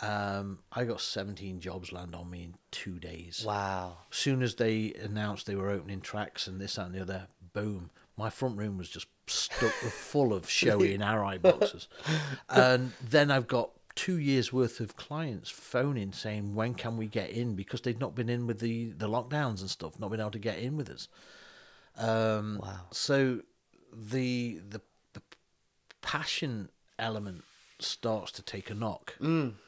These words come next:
Speaker 2: because it then becomes work.
Speaker 1: 'Cause you are human.
Speaker 2: And
Speaker 1: Yeah.
Speaker 2: yeah, and it becomes like you s-, you've got to start churning out designs.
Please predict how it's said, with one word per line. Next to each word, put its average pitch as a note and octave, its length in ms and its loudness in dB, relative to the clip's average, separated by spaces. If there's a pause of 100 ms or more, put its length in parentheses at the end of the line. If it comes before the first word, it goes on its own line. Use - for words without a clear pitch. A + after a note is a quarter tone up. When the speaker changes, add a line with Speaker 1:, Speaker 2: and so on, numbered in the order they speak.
(240)
Speaker 2:
because - 320 -4
it F#2 100 -8
then A2 180 -4
becomes G2+ 380 -6
work. G2 460 -8 (220)
Speaker 1:
'Cause B2+ 140 -2
you B2 140 4
are B2 140 6
human. G#2 500 0
Speaker 2:
And B2 420 4
Speaker 1:
Yeah. B2+ 140 0
Speaker 2:
yeah, C#3+ 220 8
and B2 220 2
it B2 120 0
becomes B2 680 0
like B2 320 0 (100)
you A#2+ 140 -2
s-, - 160 2 (120)
you've G#2+ 260 -2
got B2+ 240 2
to A2+ 80 -4
start G#2+ 320 0
churning G#2 680 0 (420)
out G#2+ 300 -4 (300)
designs. G#2+ 720 -4